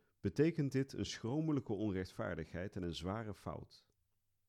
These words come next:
De chageraars, van wie de woekerpraktijken de honger en de dood van hun broeders veroorzaken,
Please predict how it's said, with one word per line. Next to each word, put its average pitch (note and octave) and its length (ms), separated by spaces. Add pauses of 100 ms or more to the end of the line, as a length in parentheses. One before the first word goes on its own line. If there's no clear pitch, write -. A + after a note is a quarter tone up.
(1000)
De F#2 100
chageraars, A#2+ 720
van F#2+ 140
wie G2+ 140
de F#2 100
woekerpraktijken G#2 840
de F2+ 60
honger G#2 380
en F#2 120
de E2+ 120
dood F#2+ 300
van F#2 160
hun E2 140
broeders F2 340
veroorzaken, E2+ 840